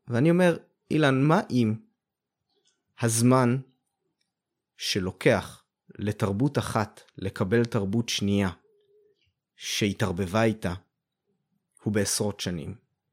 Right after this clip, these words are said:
מה אם פשוט זה טבעו של עולם?" הרי לא באמת נעשה ניסוי כמו שנעשה פה במדינת ישראל בשום מקום בעולם.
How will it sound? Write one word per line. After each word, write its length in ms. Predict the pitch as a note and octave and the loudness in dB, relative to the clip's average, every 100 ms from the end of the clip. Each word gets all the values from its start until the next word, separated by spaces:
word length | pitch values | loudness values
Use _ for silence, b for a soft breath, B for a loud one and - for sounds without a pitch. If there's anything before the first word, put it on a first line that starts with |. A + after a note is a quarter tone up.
| _ - | _ 0
מה 160 | F3+ | 2
אם 120 | A#3+ A#3 | 2 2
פשוט 240 | G#3+ G#3 D3+ | 0 0 -2
זה 240 | B2 D3+ | 0 0
טבעו 320 | - E3+ E3+ | 0 -2 -2
של 160 | E3 E3 | 0 0
עולם?" 240 | F3+ C3 | 2 2
הרי 180 | G#2 G#2 - - | 0 -2 -4 -8
לא 260 | B2+ B2 F3 | 0 4 4
באמת 440 | C4 F3+ C3+ C#3 | 6 6 6 4
נעשה 280 | A#2 - G#2+ | 2 2 2
ניסוי 360 | G#2 - G#2+ G2 | 2 0 -2 -2
כמו 220 | G2+ G2 | -2 -2
שנעשה 400 | G2 F#2 - F#2+ | -2 -4 -2 -4
פה 180 | - G2 | -2 -2
במדינת 520 | G2 F2+ F#2+ F#2+ F#2+ | 0 -2 -2 -2 -4
ישראל 300 | - G2+ F#2+ | -6 -4 -4
בשום 280 | F#2 G2 F#2 | -4 -6 -6
מקום 260 | - F#2 | -6 -6
בעולם. 320 | F2+ F2+ F2 | -4 -4 -6